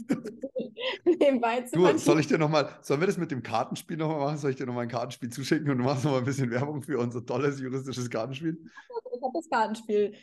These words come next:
Speaker 2: Ich hab's auch
Speaker 1: Das ist eh
Speaker 2: gefunden.
Speaker 1: cool. Das hätten wir jetzt eigentlich spielen können. Ich hab leider, doch, ich hab eins mit.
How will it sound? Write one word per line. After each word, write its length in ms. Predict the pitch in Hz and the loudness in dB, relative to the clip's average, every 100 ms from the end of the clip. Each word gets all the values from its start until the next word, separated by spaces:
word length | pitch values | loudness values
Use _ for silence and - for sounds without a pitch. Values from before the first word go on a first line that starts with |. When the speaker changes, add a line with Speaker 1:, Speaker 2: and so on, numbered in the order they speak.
| - | -4
Speaker 2:
Ich 60 | |
hab's 140 | 247 254 | -2 0
auch 80 | 165 | 2
Speaker 1:
Das 120 | 185 | 4
ist 80 | 180 | 4
eh 100 | 220 | 2
Speaker 2:
gefunden. 140 | - | 6
Speaker 1:
cool. 480 | 381 156 107 95 - | 8 8 8 6 0
Das 140 | 127 | 0
hätten 180 | 160 170 | 2 2
wir 60 | 160 | 2
jetzt 140 | 151 | 4
eigentlich 180 | 139 139 | 2 0
spielen 220 | - 170 | 0 0
können. 140 | 147 120 | 2 2
Ich 80 | |
hab 100 | 127 | 2
leider, 340 | 120 135 139 - | 0 0 0 -4
doch, 140 | 123 | -10
ich 100 | 135 | -10
hab 80 | - | -12
eins 200 | - 101 | -14 -10
mit. 260 | 104 - | -10 -12